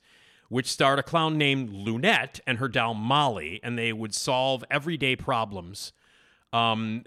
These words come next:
<laughs> and it aired from March of nineteen ninety-two through December of two thousand six.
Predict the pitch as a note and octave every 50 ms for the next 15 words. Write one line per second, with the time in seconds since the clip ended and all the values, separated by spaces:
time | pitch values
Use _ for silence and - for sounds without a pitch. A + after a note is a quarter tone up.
0 | - - - - - E3 D#3+ D#3 D#3 E3 - - E3+ G3 G#3 G#3+ F#3 - - F#3
1 | E3 D#3 D3 C#3+ C#3 C3+ B2+ - - B2+ C3+ D#3+ G3+ A3 - - F3 D3 D#3 D#3+
2 | D#3+ - D#3 D#3 C#3+ C#3 C#3 B2+ A#2+ - - C3 A#2+ A2+ - - - C3 B2 G#2+
3 | A2 A2+ - - C3+ C3 C3 C3+ B2 - - C3 - A2+ G#2 G2 F2+ F#2 F2 -
4 | - F3 F3+ F3 - -